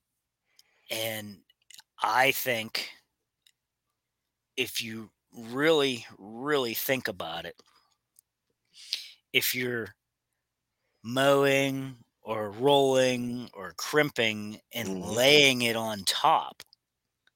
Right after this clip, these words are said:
Speaker 1: it's just sitting there. Yes, it's decaying, decomposing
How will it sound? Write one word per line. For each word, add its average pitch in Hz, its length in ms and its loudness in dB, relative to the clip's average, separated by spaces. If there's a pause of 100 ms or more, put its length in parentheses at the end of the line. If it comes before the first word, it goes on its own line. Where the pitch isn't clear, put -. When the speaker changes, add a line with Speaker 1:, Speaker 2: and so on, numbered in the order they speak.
(1500)
Speaker 1:
it's - 280 6
just 135 280 6
sitting 147 500 8
there. 113 240 0
Yes, 139 440 6
it's - 160 -2
decaying, 113 800 2
decomposing 113 1000 -6